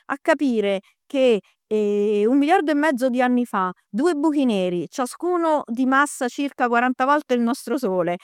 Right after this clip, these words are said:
stavano muovendosi a una velocità circa un terzo della velocità della luce e quando sono arrivati a una distanza di duecentocinquanta chilometri si sono scontrati, facendo nascere un altro buco nero la cui massa è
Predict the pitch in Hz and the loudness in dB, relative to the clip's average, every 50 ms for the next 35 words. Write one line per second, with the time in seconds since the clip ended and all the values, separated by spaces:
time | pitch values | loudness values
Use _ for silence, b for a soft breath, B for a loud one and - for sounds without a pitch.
0 | b b b b b - - - 277 277 269 269 269 254 262 262 - 269 277 277 | b b b b b -10 -2 2 2 4 6 4 4 4 4 2 2 2 2 4
1 | 294 320 339 339 285 294 269 - 269 247 240 240 247 240 240 247 - 269 247 285 | 4 2 2 0 0 0 0 0 0 0 0 2 2 0 0 -2 -2 -2 0 0
2 | 294 294 277 - 262 233 - - 240 262 - - 330 330 285 - - 277 226 220 | 0 0 0 -2 -6 -6 -4 -2 -2 -2 -2 0 -2 -2 -2 -2 -4 -4 -2 -2
3 | 202 202 214 214 220 226 - 269 277 254 226 226 240 262 294 339 381 403 - - | 0 0 0 0 0 0 0 0 0 0 2 0 0 0 0 0 -2 -2 -2 -4
4 | 392 392 B B B B B - 240 - 330 359 330 302 277 277 269 262 254 262 | -4 -6 B B B B B -8 -2 0 0 0 0 0 0 0 2 2 2 2
5 | 269 254 214 196 190 208 208 208 208 208 262 - - 269 254 226 - - 208 202 | 4 4 4 4 4 0 0 -2 -2 -4 -6 -4 -2 -2 0 0 -2 -4 -6 -8
6 | 208 196 208 220 - 262 254 - 247 233 240 233 - 294 285 - 269 262 254 302 | -6 -6 -6 -6 -6 -6 -6 -6 -6 -8 -8 -6 -4 -4 -2 -2 -4 -4 -4 -2
7 | 320 359 381 392 392 381 359 370 381 B B B B - 254 240 - 302 285 240 | 2 2 2 2 2 0 0 -2 -2 B B B B -10 -8 -4 -2 -2 0 -2
8 | - - - 233 226 226 - 226 220 220 208 214 220 285 339 381 b b b b | -2 -4 -4 -4 -4 -2 0 2 4 4 4 2 2 -2 -4 -6 b b b b
9 | b b - 254 247 349 349 349 349 339 330 262 208 - - - 214 202 233 262 | b b -8 -4 -2 0 0 2 2 4 4 2 2 0 -2 -6 -4 0 2 2
10 | 285 285 - 254 233 214 247 240 285 320 370 403 403 392 381 320 240 226 - 285 | 2 2 2 0 0 0 -2 -2 0 0 0 0 0 0 0 2 0 0 0 -2
11 | 311 311 254 269 254 226 208 - - - - 269 269 254 233 233 220 202 202 | -2 0 2 2 2 2 2 0 -4 -6 -4 -2 0 2 2 2 2 2 2